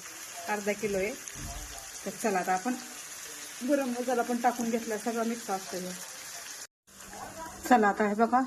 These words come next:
मस्तपैकी आपली चिकनची भाजी अशी बनवलेली आहे मी सुक्की. तर आता ही सुक्की झालेली आहे बघा, मस्त भाजून चांगली तळून काढली तेलात. हे बघा, हे बघा,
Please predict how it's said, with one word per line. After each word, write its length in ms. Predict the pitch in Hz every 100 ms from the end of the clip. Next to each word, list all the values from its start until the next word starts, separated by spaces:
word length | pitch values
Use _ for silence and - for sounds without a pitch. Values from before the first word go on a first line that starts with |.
| 262
मस्तपैकी 680 | 226 233 - 233 214 214 285 - - - - - - - - -
आपली 360 | 196 220 254
चिकनची 640 | 285 - 240 233 226 214 220
भाजी 400 | 214 185 220 311 - - - - - -
अशी 220 | 208 226
बनवलेली 540 | 208 240 233 226 226
आहे 100 | 226
मी 180 | 214 285 302 - - - - - - -
सुक्की. 360 | 302 - - 220 - - - - - - - - - - -
तर 40 | 208
आता 140 | 208
ही 120 | 208
सुक्की 380 | 208 262 - 247
झालेली 400 | 226 240 262 240
आहे 20 |
बघा, 240 | 208 208 233 - - 226
मस्त 340 | 240 - 269
भाजून 400 | 240 254 208 220
चांगली 340 | 233 247 247
तळून 340 | 254 277 254 220
काढली 340 | 208 190 170
तेलात. 560 | - - - 220 190 170 - - - - - - - - -
हे 100 | 208
बघा, 160 | 196
हे 140 | 180 190
बघा, 160 | 185